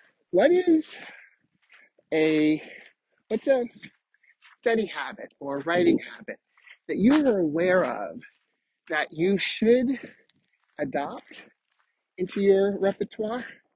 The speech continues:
but for some reason you just don't, you avoid, you revert back to old habits? So as you think about those questions,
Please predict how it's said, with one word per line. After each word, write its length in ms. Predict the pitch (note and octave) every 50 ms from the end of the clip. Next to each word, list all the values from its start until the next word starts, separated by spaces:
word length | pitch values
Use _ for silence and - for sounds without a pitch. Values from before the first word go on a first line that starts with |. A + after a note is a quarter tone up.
| _ _ _ _ _ _ _ -
but 100 | F#3+ E3+
for 100 | - G3
some 240 | - - A3+ A3 G#3+
reason 440 | G#3 G#3 G#3 F3+ F3+ F3+ F3+ F3+ - - _ _ _ _ _ _ _ _ _ _ _ _ _ _ _
you 100 | D3 D3
just 260 | C#3+ E3 D#3 - - -
don't, 200 | D#3+ B2 A2 - -
you 120 | C3+ C3
avoid, 380 | B2+ B2+ B2+ C3+ C#3+ A2+ G#2+ G2+
you 220 | G#2 A2 A2 A2+ A2+ G#2+
revert 420 | A#2+ B2+ A2+ - C#3+ C#3+ B2 B2
back 240 | A#2+ C3+ C3 - -
to 120 | - C3+ -
old 200 | B2+ A#2+ A2+ G#2+
habits? 340 | - G#2+ A2 G#2+ - - - _ _ - - - - _ _ _ _ _ _ _ _ - - - _ _ _ _
So 160 | - D3+ A#2+ A2 - - - - - _ _ _ _ - - - - - - - _ _ _ -
as 380 | C3+ C#3 C#3+ C#3+ C#3+ - - - -
you 100 | E3 D#3+
think 160 | - F3 E3
about 180 | E3+ F3 C#3 -
those 160 | F3+ E3 -
questions, 460 | - G3+ F3 - - G#3 F#3+ - -